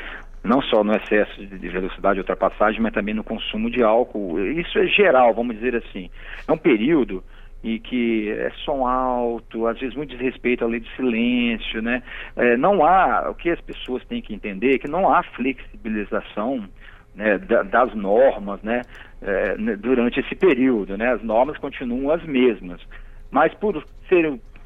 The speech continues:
uma, é, período de festa, de alegria e tal, infelizmente, muitas pessoas acabam passando do ponto, excedendo literalmente em vários pontos, né? Principalmente na bebida, não necessariamente dirigindo, né?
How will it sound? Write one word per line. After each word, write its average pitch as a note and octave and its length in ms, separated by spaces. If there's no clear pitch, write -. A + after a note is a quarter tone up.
uma, C3+ 180
é, A#2 140
período B2 320
de C3+ 80
festa, A#2+ 560
de G#2+ 100
alegria B2 720
e A2 40
tal, C3 320
infelizmente, A2 1200
muitas B2 320
pessoas A2 640
acabam A2 460
passando A#2 580
do G#2+ 100
ponto, A#2 580
excedendo A2+ 760
literalmente A2 640
em - 20
vários G#2 380
pontos, G2 400
né? G#2+ 200
Principalmente A2 460
na G2+ 100
bebida, G#2 460
não F3 160
necessariamente E3 640
dirigindo, G#2+ 640
né? A2 160